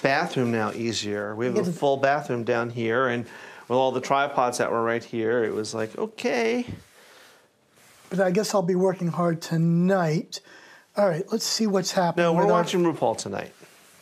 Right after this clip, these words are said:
Speaker 2: Let's see what's happening with our
Speaker 1: All right.
Speaker 2: Facebook people
Speaker 1: Now,
Speaker 2: here.
Speaker 1: I know, I know, I'm not scrubbing and sanitizing this. I will. But for right now, here's what we're gonna do. We're just gonna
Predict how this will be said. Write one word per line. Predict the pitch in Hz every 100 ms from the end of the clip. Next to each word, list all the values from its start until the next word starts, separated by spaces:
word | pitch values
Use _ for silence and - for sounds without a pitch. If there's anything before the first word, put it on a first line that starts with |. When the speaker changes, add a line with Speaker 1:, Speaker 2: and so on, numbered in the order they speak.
| _ - -
Speaker 2:
Let's | 233 -
see | 262
what's | 220 202
happening | 196 190 185 180
with | 170
our | 165
Speaker 1:
All | -
right. | 170 -
Speaker 2:
Facebook | - 170
people | - 165 143
Speaker 1:
Now, | 160
Speaker 2:
here. | 139 156
Speaker 1:
I | 175
know, | 180 165
I | - 143
know, | 151 139
I'm | 113 127
not | 131
scrubbing | - 139 131 131 131 127 -
and | 120
sanitizing | 113 117 120 123 120 123 113
this. | 110 -
I | - 120
will. | 135 120 113 117 - - _ _
But | - 98
for | - 95
right | 107 113 -
now, | 127 104
here's | 98 107
what | 107
we're | 101
gonna | 107 98
do. | 101
We're | 107 - -
just | -
gonna | -